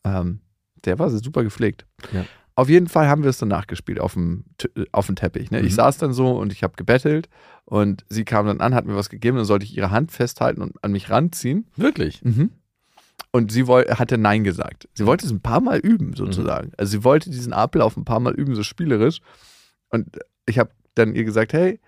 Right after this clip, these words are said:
Speaker 1: versuch mir mal in die Augen zu gucken dabei. Ich weiß
Speaker 2: Ja.
Speaker 1: nicht, ob ich übertrieben hab. Aber mir ist es so wichtig, dass sie sich gut abgrenzen kann. Und ich war in der Situation auch so ein Stück weit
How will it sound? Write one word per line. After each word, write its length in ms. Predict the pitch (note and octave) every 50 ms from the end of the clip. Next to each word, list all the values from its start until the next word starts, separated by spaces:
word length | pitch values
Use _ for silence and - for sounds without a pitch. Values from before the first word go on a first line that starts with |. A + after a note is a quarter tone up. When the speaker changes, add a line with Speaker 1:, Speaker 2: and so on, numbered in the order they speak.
| _ _ _ _ _ _ _
Speaker 1:
versuch 260 | - - B2+ B2 C#3+
mir 100 | E3 F3
mal 100 | D3+ B2+ A#2
in 60 | A2+
die 60 | A2
Augen 340 | - G#2 A#2 A#2 A2 G#2 -
zu 100 | - -
gucken 280 | - - F#2 - G2 F2
dabei. 320 | E2+ E2+ E2 D2 - G#2 A2+
Ich 120 | - -
weiß 80 | A2+ A2
Speaker 2:
Ja. 60 | A2
Speaker 1:
nicht, 100 | - G2+
ob 80 | F2 -
ich 80 | -
übertrieben 500 | - - E2 E2 - - G2 F#2 F#2+ F#2
hab. 160 | - - - - _ _ _ _ _ _ _ - -
Aber 140 | A2+ G#2+ A#2
mir 100 | B2 B2
ist 160 | B2 - -
es 100 | B2+ A#2+ -
so 160 | C#3+ C3+ B2
wichtig, 320 | C#3+ F#3 F3+ - - B2
dass 240 | - - G#2+ - -
sie 60 | -
sich 160 | G#2+ G#2 G2+ _
gut 180 | - - - -
abgrenzen 480 | - - - - G#2 G2 G2 - - -
kann. 280 | - F#2+ G2 G2+ B2 C#3 _ _ _ _ _ _ _ _ _ _ _ _ -
Und 140 | - G#2+ G2
ich 100 | G#2+ -
war 140 | A2+ A2+ G#2+ G#2+
in 80 | A2+
der 100 | A2+ A2
Situation 480 | A2 A2 G#2+ B2 A2 G2+ - - C3+ C3+
auch 100 | A#2 A2
so 100 | - -
ein 100 | A2+ G#2
Stück 260 | - - - A#2 G#2+
weit 280 | - A2 G2+ G2 - _